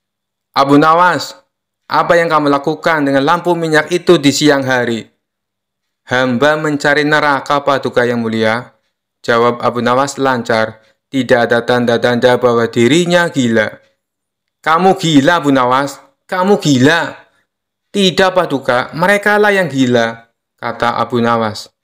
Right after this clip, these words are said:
"Siapa mereka?" Abu Nawas kemudian meminta orang-orang yang tadi menangkap dan mengiringnya berkumpul di istana.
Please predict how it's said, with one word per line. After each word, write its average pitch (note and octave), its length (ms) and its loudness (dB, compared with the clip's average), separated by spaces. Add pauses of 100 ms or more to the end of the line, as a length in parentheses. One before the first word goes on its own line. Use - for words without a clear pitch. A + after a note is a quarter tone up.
(220)
"Siapa F#3+ 560 0
mereka?" C#3 720 -2 (960)
Abu A#2+ 240 2
Nawas B2+ 320 0
kemudian C3+ 720 0 (400)
meminta B2 640 2
orang-orang B2+ 520 2
yang B2 80 -8
tadi C3 200 0
menangkap B2+ 560 -2
dan B2 160 0
mengiringnya C3 640 0
berkumpul F3+ 720 0
di D3 80 -2
istana. A#2 720 -6